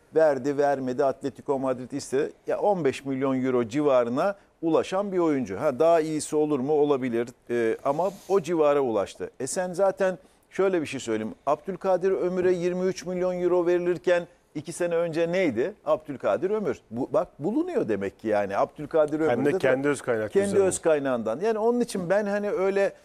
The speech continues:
Speaker 1: e, çok çok böyle hani Luis Campos gelecek, e, sihirli, e, bir, e, değnek değdirecek ve büt-, bütün oyuncular altına dönüşecek falan. Öyle bir şey yok tabii ki. Öyle bir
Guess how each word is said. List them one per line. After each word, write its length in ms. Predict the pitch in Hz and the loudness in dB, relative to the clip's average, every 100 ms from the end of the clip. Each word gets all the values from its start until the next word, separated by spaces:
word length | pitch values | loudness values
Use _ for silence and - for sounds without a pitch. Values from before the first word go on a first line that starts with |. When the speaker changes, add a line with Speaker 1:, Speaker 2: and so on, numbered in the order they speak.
| _ _ _ | _ _ _
Speaker 1:
e, 240 | 147 156 | 2 2
çok 300 | 151 208 208 | 2 0 -2
çok 260 | - 190 - | -2 -4 -2
böyle 240 | 180 180 | -2 2
hani 300 | 175 175 175 - 143 | 0 0 -4 -8 -6
Luis 280 | 170 175 - | -4 -4 -4
Campos 460 | 170 170 180 170 | -4 -2 -4 -4
gelecek, 560 | - 143 139 190 208 - - | -2 -2 2 0 0 -6 -4
e, 200 | 135 139 | -2 -2
sihirli, 680 | - 160 156 160 165 165 - _ _ | -4 -4 -2 -2 0 0 -2 _ _
e, 440 | 135 127 120 107 131 | -4 0 0 -2 -2
bir, 280 | 143 139 - | -2 -2 -6
e, 260 | 127 123 107 | -4 -4 0
değnek 420 | 135 135 131 - | 0 0 -4 2
değdirecek 580 | 170 180 135 127 160 185 147 | 2 2 -2 -4 -2 -2 -2
ve 60 | |
büt-, 160 | 139 127 - | -4 -4 -10
bütün 240 | 143 180 | -10 -4
oyuncular 600 | 151 139 135 117 147 165 - - | 0 0 0 0 0 0 -2 0
altına 460 | 135 127 147 135 | 0 0 -2 -2
dönüşecek 520 | 117 101 - 92 95 | -2 -6 -10 -8 -8
falan. 260 | - 92 82 - | -4 -4 -4 -4
Öyle 220 | 214 214 | -4 -2
bir 40 | 139 | -4
şey 460 | - 220 220 143 | -6 -6 -6 -2
yok 280 | 185 151 - | 2 2 0
tabii 220 | 107 95 | -6 -6
ki. 160 | - 92 | -6 0
Öyle 220 | 117 117 | 0 0
bir 180 | 120 | -4